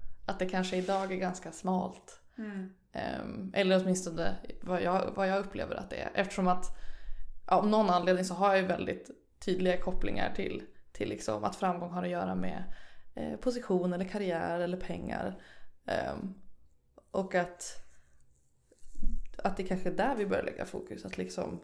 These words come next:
Speaker 1: ja, men att kanske antingen ta bort lite av hur mycket vikt som läggs, eh,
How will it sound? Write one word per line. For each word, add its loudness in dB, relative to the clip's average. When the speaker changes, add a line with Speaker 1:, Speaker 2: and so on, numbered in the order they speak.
Speaker 1:
ja, 2
men 0
att -4
kanske 2
antingen 8
ta 4
bort 4
lite 4
av 6
hur -4
mycket 2
vikt -4
som -2
läggs, -2
eh, -2